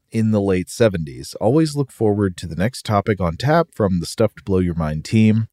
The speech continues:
Thank you, sincerely, Lee." Well, thanks for the message, Lee. I remember some, uh, incredibly cheesy videos, uh, that w-, we had to watch when I was in driver's ed also. Though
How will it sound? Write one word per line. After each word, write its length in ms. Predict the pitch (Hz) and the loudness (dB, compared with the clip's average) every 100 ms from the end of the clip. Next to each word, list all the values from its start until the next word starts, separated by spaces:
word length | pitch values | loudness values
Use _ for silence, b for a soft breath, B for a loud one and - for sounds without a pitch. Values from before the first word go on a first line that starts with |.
| _ - | _ 2
Thank 280 | 120 131 | 4 4
you, 240 | 123 113 107 | 4 2 2
sincerely, 760 | - 101 92 87 80 78 78 85 | -2 -4 -2 -2 -2 -4 -6 -10
Lee." 400 | 78 78 - 82 - _ _ - | -8 -8 -8 -16 -20 _ _ -4
Well, 100 | 107 - | 0 4
thanks 220 | 151 - | 2 2
for 100 | 151 | 2
the 60 | 131 | 4
message, 400 | 127 - 95 95 | 4 0 -6 -4
Lee. 300 | 92 82 82 B B B B _ - | -4 -6 -10 B B B B _ 0
I 140 | 110 | 2
remember 540 | 143 139 139 123 107 98 | 4 4 4 2 0 -4
some, 540 | - 104 92 90 90 _ _ _ _ | -2 0 0 -2 -8 _ _ _ _
uh, 320 | 98 95 87 87 | -2 0 0 -2
incredibly 680 | 95 98 - - 131 117 104 | -4 -6 -2 4 4 4 0
cheesy 680 | 92 104 95 90 90 82 80 b b b - | 0 -2 -2 -2 -4 -4 -6 b b b -12
videos, 760 | 104 104 101 95 90 87 85 - | -2 0 4 4 4 2 -2 -8
uh, 200 | 92 87 | -2 -2
that 100 | 85 | 0
w-, 340 | 87 82 90 76 | -4 -6 -8 -6
we 160 | 95 98 | -2 0
had 160 | 92 | 2
to 80 | 92 | 0
watch 320 | 90 87 - | 2 0 0
when 140 | 101 92 | 0 4
I 140 | 104 | 4
was 200 | 104 92 | 2 0
in 100 | 90 | 0
driver's 460 | 90 87 85 82 90 | 2 2 2 -2 0
ed 180 | 85 | 0
also. 460 | 80 87 101 104 92 | 0 0 0 0 0
Though 200 | 95 | 2